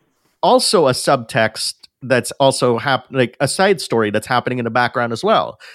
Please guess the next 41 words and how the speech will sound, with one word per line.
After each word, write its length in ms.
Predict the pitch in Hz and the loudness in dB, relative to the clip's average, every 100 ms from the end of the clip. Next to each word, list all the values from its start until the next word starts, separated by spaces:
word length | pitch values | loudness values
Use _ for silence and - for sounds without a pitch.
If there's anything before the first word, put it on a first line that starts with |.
| - | -10
You 80 | 143 | 0
know, 160 | 131 123 | 2 4
one 140 | 135 | 2
of 80 | 135 | 0
the 80 | 120 | -2
servants, 600 | - 175 131 117 117 - | 2 2 2 0 -2 -6
the, 300 | 117 117 101 - | 0 0 0 -4
the 100 | 123 | -2
person 380 | 135 123 131 | 0 0 0
with 100 | 113 | -2
the 80 | 107 | -2
necklace, 460 | 113 180 - 107 - | 0 -2 0 -4 -2
has 320 | 156 170 160 | -2 0 -2
her 200 | - 143 | -2 0
own 200 | 131 117 | 0 -2
story. 580 | - 185 165 92 58 82 - - | -4 0 2 2 -4 -12 -16 -20
So 220 | - 139 135 | -2 0 2
if 200 | 147 147 | 2 0
you 160 | 175 | -4
continue 480 | 226 185 - 160 151 | -2 -2 -2 -2 -2
her 160 | 135 120 | -2 -4
storyline, 760 | - 220 226 165 127 120 117 - - - | -2 0 2 2 2 0 -2 -8 -12 -4
you 140 | 202 | -2
can 120 | 220 | 0
actually 300 | 180 160 160 | 0 0 -2
explore 500 | 131 - - 139 131 | -2 -4 -2 2 2
the 120 | 117 120 | 4 2
rest 380 | 135 208 - | 2 0 0
of 100 | 123 | -2
Volcano 480 | 113 101 - 104 92 | 2 2 2 -2 -2
Manor. 500 | 90 85 71 57 - _ _ _ _ | -4 -6 -6 -10 -14 _ _ _ _
Or 480 | 240 285 135 69 - _ _ _ 147 | 4 6 4 2 -6 _ _ _ 0
if 180 | 131 127 | 0 0
you 380 | 170 233 214 - | 0 0 -2 -4
don't 280 | - 226 302 - | 2 2 2 -4
do 240 | 135 117 95 | -2 -2 0
that, 400 | 98 82 139 _ _ - | -2 -2 -2 _ _ -6
you 100 | 165 | 0
can 140 | 190 | 2
literally 400 | 160 190 180 170 | 2 0 0 -2
complete 460 | 156 143 160 151 | -2 -4 -2 -2